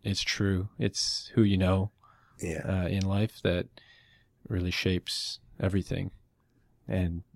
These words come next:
Speaker 1: you know, I think ultimately becomes more important as you progress in your career too, than even your, um,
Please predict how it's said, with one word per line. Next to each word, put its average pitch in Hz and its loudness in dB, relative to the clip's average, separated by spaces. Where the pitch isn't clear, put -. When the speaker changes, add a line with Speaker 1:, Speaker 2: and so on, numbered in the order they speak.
Speaker 1:
you 95 -6
know, 85 -2
I 92 0
think 92 -4
ultimately 98 2
becomes 92 0
more 101 2
important 95 2
as 104 6
you 95 4
progress 98 2
in 107 4
your 98 2
career 92 2
too, 104 0
than 95 0
even 98 -2
your, 92 -2
um, 104 -6